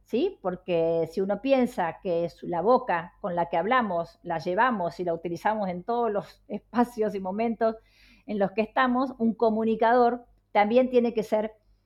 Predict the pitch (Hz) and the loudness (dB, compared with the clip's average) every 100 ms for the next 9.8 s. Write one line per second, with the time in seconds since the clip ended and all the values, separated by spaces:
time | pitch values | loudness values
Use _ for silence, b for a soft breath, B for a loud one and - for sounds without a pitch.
0 | _ _ - 208 196 190 185 180 175 - | _ _ -2 0 2 2 2 0 0 -2
1 | 196 190 190 208 196 180 175 170 165 160 | -2 0 2 0 0 -2 -2 -4 -6 -6
2 | 139 165 180 208 240 233 _ _ _ _ | -6 -6 -6 -2 -2 -4 _ _ _ _
3 | - 196 196 185 180 - 202 220 226 - | -6 -2 -2 0 -2 -2 -2 -2 -4 -6
4 | 156 185 180 - 190 190 _ _ 190 - | -8 -4 -4 -4 -8 -10 _ _ -10 -8
5 | - 180 160 160 - - - 180 196 214 | -2 0 0 -2 -6 -10 -4 -4 -2 0
6 | 240 - 180 175 185 196 208 240 - 277 | 0 0 -4 -2 -2 0 0 -4 -6 -2
7 | 269 269 240 196 196 - 202 226 233 196 | 2 2 0 -4 -6 -4 -2 -2 -2 -8
8 | 190 175 165 175 - 185 214 214 185 180 | -6 -8 -6 -8 -10 -4 0 0 0 -4
9 | 180 180 170 160 - 156 139 143 | -6 -4 -2 -4 -6 -8 -8 -8